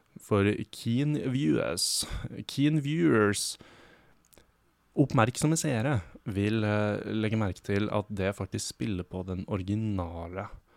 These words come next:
ehm, Instagram-kontoen min, som var Eirik Berg sekstini. Så det er bare litt sånn, eh, lore, eh, for dere, da. Men følg meg der, så kan vi, eh, vi komme opp på kanskje en dag to hundre og femti følgere igjen.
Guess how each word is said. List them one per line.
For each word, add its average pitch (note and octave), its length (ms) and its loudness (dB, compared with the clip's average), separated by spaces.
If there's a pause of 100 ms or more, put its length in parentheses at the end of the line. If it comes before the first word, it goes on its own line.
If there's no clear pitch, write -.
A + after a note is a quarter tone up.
(340)
ehm, F#2 640 -2
Instagram-kontoen F#2 720 -2
min, B2+ 200 -2
som - 180 -6
var F#2 140 -2
Eirik F#2 360 -6
Berg - 220 -8
sekstini. G2 800 -8 (1200)
Så - 160 -6
det G2+ 100 0
er A2+ 120 4
bare G#2+ 200 2
litt G2+ 140 0
sånn, G2 260 0
eh, G2 160 2
lore, F#2 540 0
eh, F2+ 220 -2
for F#2 180 -6
dere, F2 240 -6
da. F#2+ 80 -6 (520)
Men B2+ 200 2
følg B2+ 300 -6
meg C3+ 180 -2
der, F#3 240 -2 (1040)
så C#3 540 0
kan B2+ 300 0
vi, B2 440 0
eh, B2 200 -2
vi B2+ 160 2
komme G2 340 0
opp - 160 -4
på G2+ 360 2 (920)
kanskje A#2+ 340 4
en G2+ 80 2
dag G2 240 2
to - 140 2
hundre G2 180 4
og F#2 60 -2
femti F#2 280 -2
følgere F2 280 0
igjen. G2+ 160 2